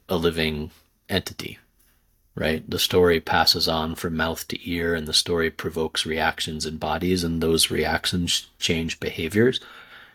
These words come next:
And in this way, the story exhibits all of the hallmarks of a living being. The story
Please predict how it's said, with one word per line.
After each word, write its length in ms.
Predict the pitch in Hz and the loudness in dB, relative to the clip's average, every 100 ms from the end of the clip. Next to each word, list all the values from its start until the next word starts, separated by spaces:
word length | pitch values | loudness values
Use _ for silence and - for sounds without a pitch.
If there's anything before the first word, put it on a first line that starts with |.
| _ | _
And 100 | 85 | -4
in 120 | 82 | -2
this 200 | 90 - | 2 2
way, 160 | 90 85 | 4 2
the 140 | 80 | 0
story 380 | - 90 85 82 | 0 2 4 2
exhibits 480 | 78 82 82 80 - | 2 0 0 -2 -2
all 320 | - 92 95 | 2 4 6
of 140 | 92 85 | 4 -2
the 100 | - | -2
hallmarks 580 | 92 90 80 73 - | -2 0 0 0 0
of 140 | 76 76 | 0 -2
a 40 | |
living 340 | 76 80 76 73 | -2 0 -2 -2
being. 400 | 82 80 - - - _ _ _ _ _ | -2 0 -2 -8 -16 _ _ _ _ _
The 80 | - | 0
story 600 | - 85 82 78 76 | 2 2 0 -2 -6